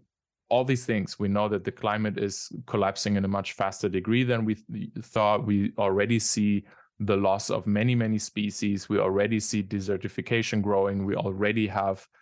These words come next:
soil erosion problems everywhere in the world. We know that within the next fifty to sixty years, our soils will not be capable anymore to produce enough food for us.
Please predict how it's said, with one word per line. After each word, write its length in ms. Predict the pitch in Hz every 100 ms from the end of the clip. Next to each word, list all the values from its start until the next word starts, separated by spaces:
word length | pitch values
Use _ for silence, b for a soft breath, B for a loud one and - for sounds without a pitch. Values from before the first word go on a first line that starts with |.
| b
soil 340 | - 117 107 107
erosion 500 | 101 101 98 104 98
problems 640 | 104 98 101 98 98 - -
everywhere 420 | 107 120 107 110
in 80 | 104
the 80 |
world. 480 | 95 95 - - - _ _ _ -
We 140 | 101
know 600 | 98 104 120 117 104 98 b b b -
that 160 | 101
within 260 | 101 104 110
the 100 | 101
next 320 | 104 107 -
fifty 380 | - 113 - 117
to 120 | 113
sixty 380 | 101 107 - 104
years, 440 | 92 95 98 101 -
our 220 | 101 95
soils 440 | 95 101 101 104 -
will 120 | 98
not 200 | 95 92
be 100 | 92
capable 460 | - 92 95 95 92
anymore 340 | 95 92 90
to 140 | -
produce 440 | 90 98 92 92 -
enough 280 | 92 95 -
food 160 | -
for 260 | - 50 50
us. 240 | - -